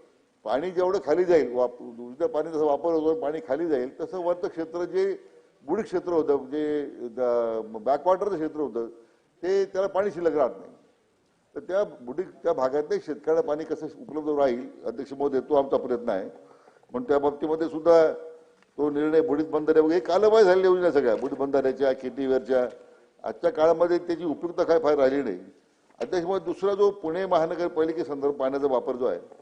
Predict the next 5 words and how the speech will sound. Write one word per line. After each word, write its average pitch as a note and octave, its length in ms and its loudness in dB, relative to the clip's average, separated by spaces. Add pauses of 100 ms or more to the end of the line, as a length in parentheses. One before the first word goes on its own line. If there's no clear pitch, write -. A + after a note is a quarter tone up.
(400)
तर D#3 100 -6
म्हणजे F#3+ 440 2 (580)
अकरा E3 300 -4
टीएमसी F3 400 -6
पाण्याचं D#3+ 640 0